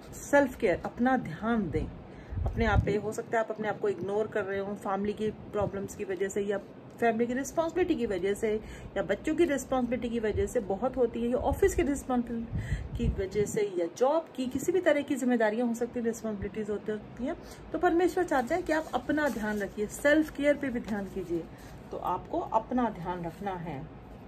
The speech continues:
और अपनों का भी ध्यान रखना है। तो चलिए, थोड़े से हम इसमें से चार्म्स लेते हैं,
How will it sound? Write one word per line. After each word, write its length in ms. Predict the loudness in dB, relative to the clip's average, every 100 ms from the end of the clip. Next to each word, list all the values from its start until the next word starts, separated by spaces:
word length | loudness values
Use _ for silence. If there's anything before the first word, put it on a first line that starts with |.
| -18 -18 -18 -16 -10 -10
और 120 | -6 -6
अपनों 260 | -2 0
का 140 | 2 2
भी 120 | 2
ध्यान 280 | 0 0 0
रखना 220 | -2 0
है। 280 | 0 0 -4 -10 -16 -16 -18 -18 -16 -16 -16 -16 -16 -10
तो 60 | -10
चलिए, 500 | -4 -4 -4 -6 -8
थोड़े 460 | -8 -4 -2 -2
से 120 | -2 -2
हम 100 | -2
इसमें 220 | -2 -2
से 120 | -2
चार्म्स 440 | -2 -4 -4 -6
लेते 300 | -6 -6 -8
हैं, 120 | -10